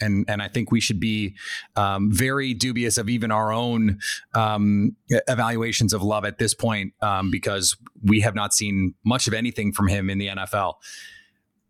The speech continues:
What would your expectations be? What are reasonable expectations for Jordan Love in, in, let's say, twenty twenty-one, where he has to be the full starter for seventeen games?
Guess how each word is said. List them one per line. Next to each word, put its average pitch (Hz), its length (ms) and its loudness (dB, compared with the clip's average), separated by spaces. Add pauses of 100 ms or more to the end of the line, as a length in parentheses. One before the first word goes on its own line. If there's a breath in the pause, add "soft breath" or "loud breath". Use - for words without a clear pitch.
(140)
What 143 280 6
would 151 160 4
your 131 220 0
expectations 113 1000 0
be? 110 340 0
What 120 160 4
are 151 140 4
reasonable 131 580 2
expectations 104 840 0 (100)
for 123 140 2
Jordan 107 380 0
Love 98 440 -2 (440)
in, 110 480 2
in, 117 180 2
let's 110 240 0
say, 107 360 -2
twenty 104 300 0
twenty-one, 107 540 0
where 101 120 0
he 113 200 2
has 107 300 0
to - 100 0
be 98 380 -2
the 92 120 -2
full 110 380 0
starter 98 420 0
for - 140 -4
seventeen 90 560 0
games? 82 400 -2